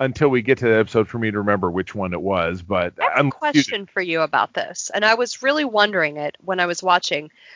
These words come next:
Speaker 2: They introduced the holodeck, which is, you know, very
Speaker 1: Yes.
Speaker 2: cool, and, and you assume that's where they get all the holodeck technology for all the rest of the series. Great.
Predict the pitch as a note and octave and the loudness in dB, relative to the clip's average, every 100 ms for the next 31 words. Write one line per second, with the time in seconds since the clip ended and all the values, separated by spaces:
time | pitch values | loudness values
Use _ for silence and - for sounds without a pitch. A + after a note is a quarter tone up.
0 | - A3 A3 A#3+ D4+ F#4 D#4+ B3+ - G3 | -6 -2 0 0 -2 -2 -2 0 2 4
1 | F#3+ F#3 E3 - - - G3 - G3 F#3 | 4 2 0 -6 -8 -4 -2 0 -2 -2
2 | - - G#3 F#3+ F3+ G3 G#3+ A#3 - G3+ | -8 -4 0 2 2 2 2 2 0 -2
3 | F3+ F3+ F3 F#3 - F3+ G#3 G#3 A3 - | 2 4 4 2 -2 0 0 2 0 0
4 | - E4 C#4 A#3 G#3 G#3 - G#3 G3 G3 | 0 2 2 0 2 2 2 0 2 4
5 | F#3 F#3+ - F3 F3 F#3 F3+ F3+ F3 - | 2 2 2 2 2 2 2 2 0 -2
6 | - G3 - F3 F#3 F3+ F3+ E3+ - F3 | -2 -2 -2 -2 -2 -2 -2 -2 0 2
7 | F3+ F#3+ F#3 F3+ F#3+ F3+ - - D3+ C#3+ | 2 4 2 0 -2 -4 -4 -4 -2 -2
8 | - - E3+ D3+ - | -6 2 4 4 0